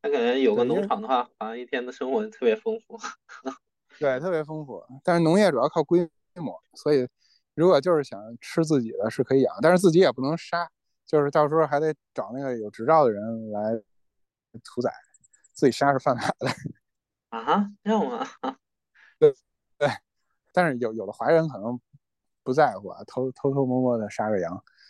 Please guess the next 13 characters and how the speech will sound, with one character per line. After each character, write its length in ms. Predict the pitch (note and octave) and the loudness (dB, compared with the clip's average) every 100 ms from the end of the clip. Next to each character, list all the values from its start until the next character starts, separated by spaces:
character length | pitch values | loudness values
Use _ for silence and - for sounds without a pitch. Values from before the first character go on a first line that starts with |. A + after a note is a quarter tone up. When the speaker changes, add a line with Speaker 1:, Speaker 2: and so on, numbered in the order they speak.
| _ - | _ -8
Speaker 2:
<laughs> 760 | - - - - _ - - | -2 -2 -4 -16 _ -20 -2
没 100 | B2 | 2
人 160 | A#2+ B2 | 4 2
知 180 | - B2 - | 2 0 0
道。 120 | - _ - - _ _ _ - - _ _ _ _ _ _ _ _ _ | -8 _ -20 -20 _ _ _ -20 -20 _ _ _ _ _ _ _ _ _
嗯。 160 | B2 A#2 - - _ - | -12 -12 -14 -20 _ -12
Speaker 1:
对。 220 | A2+ G#2+ _ - - _ _ _ - | -12 -12 _ -20 -20 _ _ _ -2
哎， 100 | G#3+ | -2
你 160 | B3 | -2
那 120 | C#3 F3 | -2 -2
农 180 | E3 | -2
场 220 | G3+ A#2+ G#2+ | -2 -6 -8
是 180 | - | -12